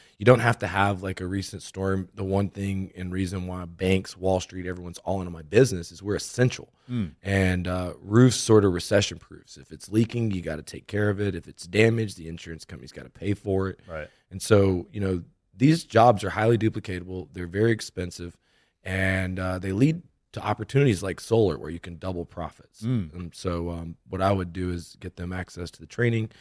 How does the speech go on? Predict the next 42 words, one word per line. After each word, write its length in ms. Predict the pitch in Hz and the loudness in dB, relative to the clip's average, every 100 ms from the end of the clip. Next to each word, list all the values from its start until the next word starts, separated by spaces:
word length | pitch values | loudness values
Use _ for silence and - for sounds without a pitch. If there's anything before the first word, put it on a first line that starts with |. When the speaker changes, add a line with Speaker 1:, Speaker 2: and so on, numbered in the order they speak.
| - _ _ | -20 _ _
Speaker 1:
They 80 | 92 | 4
wouldn't 220 | 107 101 | 6 6
need 120 | 95 | 2
license, 460 | 98 98 - 98 - | 2 -2 -2 -6 -6
insurance, 760 | 101 98 - 95 92 90 - | -4 -4 -4 -4 -4 -6 -10
or 80 | 90 | -10
any 160 | 87 95 | -8 -8
type 180 | 95 | -8
of 120 | 85 82 | -10 -14
experience. 760 | - - 143 131 104 87 - | -14 -2 4 6 6 2 -6
They 120 | 95 90 | -8 -8
just 380 | 90 95 - | -4 -4 -4
need 260 | 92 90 85 - | -10 -12 -12 -12
education 720 | 90 85 - 95 - 92 90 | -12 -10 -4 -4 -4 -8 -10
and 220 | 87 90 | -12 -16
people 460 | - 98 - 90 87 | -10 -10 -8 -8 -8
that 180 | - - | -10 -16
could 160 | 85 | -16
do 140 | 80 82 | -10 -10
the 100 | 82 | -8
jobs. 460 | 80 - _ - _ | -10 -12 _ -20 _
And 100 | - | -14
Speaker 2:
Nice. 180 | 95 80 - _ _ | -12 -12 -16 _ _
Speaker 1:
really 180 | 110 104 | 6 8
all 120 | 98 | 8
you 80 | 95 | 6
do 100 | 98 | 2
is 100 | 90 | 0
learn 140 | 95 | -6
to 60 | 82 | -8
sell 240 | - 107 | 2 2
the 80 | 101 | 2
jobs, 400 | 95 98 98 92 | 2 2 2 -2
get 140 | - - | -14 -18
the 40 | |
contract, 600 | - 101 101 113 110 - - | -10 -8 -6 -4 -4 -6 -14
and 340 | 95 95 92 87 | -10 -6 -6 -8
someone 240 | 98 101 | -10 -8
else 100 | 104 | -8
does 200 | 113 127 | -2 -2
it 60 | 101 | -2
all. 140 | 53 | -6